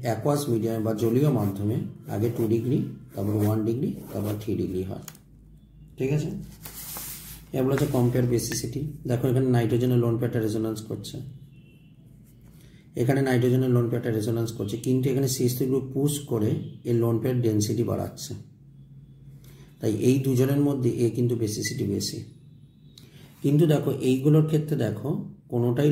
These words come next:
লোন পেয়ার রেজোন্যান্স করছে না, তার মানে এগুলো রেজোন্যান্স করছে। আর রেজোন্যান্স করলে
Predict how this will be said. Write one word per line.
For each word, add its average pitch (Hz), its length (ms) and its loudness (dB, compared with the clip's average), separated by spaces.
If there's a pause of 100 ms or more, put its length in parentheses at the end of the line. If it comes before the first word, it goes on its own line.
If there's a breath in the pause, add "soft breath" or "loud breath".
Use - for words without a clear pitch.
লোন 120 200 4
পেয়ার 127 240 0
রেজোন্যান্স 107 340 0 (100)
করছে 101 340 -6
না, 92 60 -8 (180)
তার 117 120 -6
মানে 120 160 4
এগুলো 135 160 0 (120)
রেজোন্যান্স 120 420 2 (120)
করছে। 101 320 -8 (960)
আর 110 140 0
রেজোন্যান্স 127 360 2 (100)
করলে 131 260 4